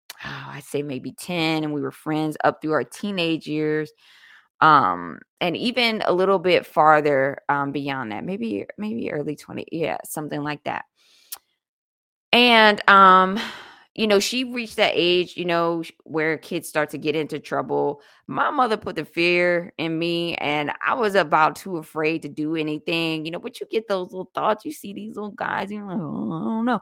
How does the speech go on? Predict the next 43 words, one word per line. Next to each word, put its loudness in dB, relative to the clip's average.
You 2
know, 8
I, 6
you, 0
even -2
though 4
you're, 4
you're 2
raised 2
with -2
your 2
morals, 0
um, 0
you -4
know, 0
um, -6
having 2
a 4
Bible 4
trained -4
conscience -4
and 0
all 4
of 2
that, 4
you -6
know, 0
you, -6
you -8
still, -2
though, 2
kids -4
are -2
going -4
to -18
be -12
curious. -6
Um, 0
so -4
I 4
had 0
this -8
friend, -4